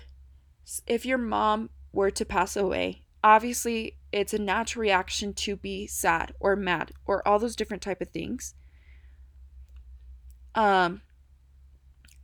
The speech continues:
but when someone says a petty little comment to you about, you know, your personality, your weight,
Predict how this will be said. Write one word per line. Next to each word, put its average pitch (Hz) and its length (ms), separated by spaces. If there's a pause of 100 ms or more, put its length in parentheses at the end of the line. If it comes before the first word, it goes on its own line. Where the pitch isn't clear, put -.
(100)
but 208 220
when 247 140
someone 302 320
says 277 240
a - 60
petty 247 280
little 269 180
comment 226 400
to - 140
you 214 360
about, 202 600 (360)
you 220 220
know, 208 240
your 208 160
personality, 226 720
your 220 300
weight, 180 440